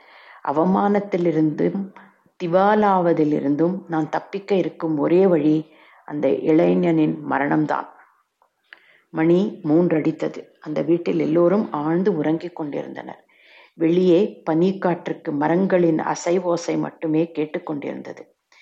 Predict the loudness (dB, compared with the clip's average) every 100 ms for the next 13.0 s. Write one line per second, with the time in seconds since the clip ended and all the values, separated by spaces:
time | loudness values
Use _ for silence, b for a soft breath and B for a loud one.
0 | B B B -4 2 6 6 6 6 2
1 | 0 0 2 2 2 0 0 -2 -2 -10
2 | -6 -4 0 -2 -2 -6 -2 0 0 0
3 | -4 -4 -4 -4 -2 0 2 2 2 -4
4 | B B B B -6 -2 0 2 4 4
5 | 6 4 6 4 2 -2 -4 -4 -10 _
6 | -8 -4 -2 0 0 -2 -10 -2 2 2
7 | 0 -12 -8 -8 -6 -8 -6 -4 -2 -2
8 | -4 -6 -6 -6 -2 -2 -4 B B B
9 | B 0 0 2 0 0 -2 -6 -8 -8
10 | 0 2 4 4 0 0 -4 -6 -10 -6
11 | -4 -2 -4 -4 -10 -18 _ _ _ _
12 | _ _ -2 -2 0 -4 -2 -4 -4